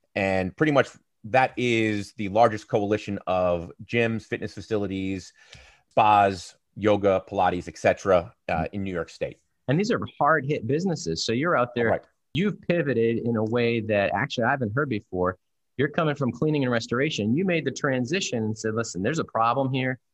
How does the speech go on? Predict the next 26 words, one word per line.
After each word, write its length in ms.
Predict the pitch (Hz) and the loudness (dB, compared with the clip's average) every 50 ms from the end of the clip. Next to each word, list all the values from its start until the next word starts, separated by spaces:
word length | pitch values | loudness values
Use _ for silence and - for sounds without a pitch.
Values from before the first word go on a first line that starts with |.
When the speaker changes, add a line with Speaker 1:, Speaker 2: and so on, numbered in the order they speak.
| _ _ - - | _ _ -2 2
Speaker 2:
I 120 | 117 123 | 2 2
have 80 | 135 175 | 2 2
Speaker 1:
Mm-hmm. 60 | 170 | -2
Speaker 2:
some 100 | - _ - | -8 _ -12
expertise, 560 | 131 127 - - 107 104 - - 131 131 127 - | -12 -8 -6 -6 -6 -4 -4 -2 -2 -2 -2 -4
some 120 | - 92 | -2 0
occupational 880 | 101 107 113 - 117 - 123 113 113 - - 120 113 110 110 107 110 113 - _ _ _ _ _ _ _ _ _ | 0 0 0 -2 -4 -4 -2 -2 -2 -4 -4 -2 0 0 0 -2 -4 -8 -18 _ _ _ _ _ _ _ _ _
health 460 | - - 131 120 117 131 127 - - | -2 0 2 2 2 2 0 -2 -4
and 120 | 98 98 | -4 -4
safety 480 | - - - 127 120 120 - 127 113 - | -4 -4 -2 -2 -2 -2 -2 -4 -2 0
expertise." 760 | 95 101 - - - 107 101 104 - 95 95 98 101 - - _ _ _ _ - | -2 -2 -2 -4 -4 -4 -4 -4 -4 -4 -4 -4 -6 -8 -14 _ _ _ _ -4
You 140 | 120 117 120 | 0 2 2
also 240 | 120 165 165 - 170 | 2 2 2 0 0
understood 400 | 160 151 135 - - 131 113 - | 0 0 -2 -2 -4 -4 -4 -2
testing 520 | - 143 120 117 - - 127 113 117 117 117 - | -2 -2 -2 0 -2 -2 -2 -2 -2 -2 -2 0
from, 420 | 123 113 110 104 101 98 95 - - | 2 2 4 2 2 0 -2 -4 -6
you 80 | - 107 | -4 -2
know, 220 | 95 87 85 85 - | -2 -2 -2 -2 -4
looking 360 | - 117 120 - 123 120 110 | -4 -6 -4 -4 -4 -2 -2
at 160 | 101 92 78 - _ _ _ _ _ | -2 -2 -4 -6 _ _ _ _ _
probably, 420 | _ - 123 147 165 143 131 120 113 | _ -2 0 0 0 0 2 2 4
I 60 | 110 | 4
would 100 | 110 107 | 4 2
imagine, 420 | 104 104 104 101 104 107 104 101 | 2 0 0 0 0 0 -2 -2
mold 220 | 98 98 104 113 120 | 0 0 0 0 0
remediation, 800 | 123 123 120 127 120 120 117 117 117 117 117 - 117 113 110 | 0 0 0 0 0 0 0 0 -2 -2 -4 -2 -2 -2 -2